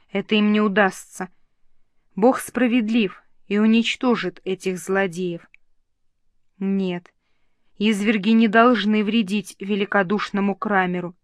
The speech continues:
и прекрасной королеве. Я не хочу этого. Я, Джон Гейвот, шут короля. Я все увижу,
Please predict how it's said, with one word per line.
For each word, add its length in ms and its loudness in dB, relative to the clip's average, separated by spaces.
и 80 -6
прекрасной 640 -4
королеве. 640 -4
Я 220 0
не 100 4
хочу 400 -4
этого. 460 -8
Я, 400 -2
Джон 340 2
Гейвот, 560 -4
шут 360 -8
короля. 520 -4
Я 200 2
все 260 0
увижу, 500 0